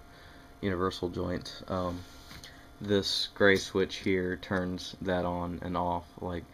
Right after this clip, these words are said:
otherwise, those pumps will just, uh, pump away, and all the air is pumped away. It's not actually pressurized or used for anything. Um, and the way I did that was it,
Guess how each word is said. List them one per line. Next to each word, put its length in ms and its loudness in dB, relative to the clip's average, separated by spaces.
otherwise, 680 6
those 540 0
pumps 400 -2
will 100 -2
just, 360 -6
uh, 260 -4
pump 260 4
away, 300 6
and 80 2
all 80 2
the 100 2
air 220 2
is 100 -6
pumped 300 -4
away. 260 -4
It's 260 -8
not 180 2
actually 380 0
pressurized 640 2
or 40 -4
used 280 -2
for 140 -6
anything. 540 -6
Um, 360 -4
and 160 4
the 80 2
way 200 10
I 60 6
did 220 4
that 360 8
was 200 0
it, 160 -2